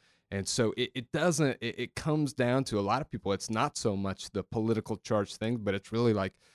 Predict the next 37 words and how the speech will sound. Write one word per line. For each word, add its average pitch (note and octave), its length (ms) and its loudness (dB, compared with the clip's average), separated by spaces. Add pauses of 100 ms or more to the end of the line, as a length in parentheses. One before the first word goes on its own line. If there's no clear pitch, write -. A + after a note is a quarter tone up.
(220)
"So A2 180 0
is, G2 120 0
this A#2 240 0
is B2+ 120 -4
what C#3 180 2
you're B2+ 120 6
leaving C3 280 4
me E3 120 2
with?" F#3 260 -4 (440)
Um, A2 380 4
and, G#2 380 0
and G2+ 480 -4
a A2 160 2
lot A2 180 4
of A#2+ 60 4
that's A2+ 160 0
because A2+ 320 -2
the A2 60 -2
way A2 120 4
the G#2 80 2
culture C3+ 440 0
and C3 320 4
even B2+ 280 2
the G#2+ 80 0
church - 480 -2
has G#2 160 -2
been G#2 240 -2
guilty A2 460 -2
of, F#2+ 420 -2 (400)
of F#2+ 220 -6
making A2 500 0
singleness G2+ 680 -2
feel A2 320 -2
like G2+ 320 -2
it G2 100 0
is F#2 220 -2
a F#2 220 0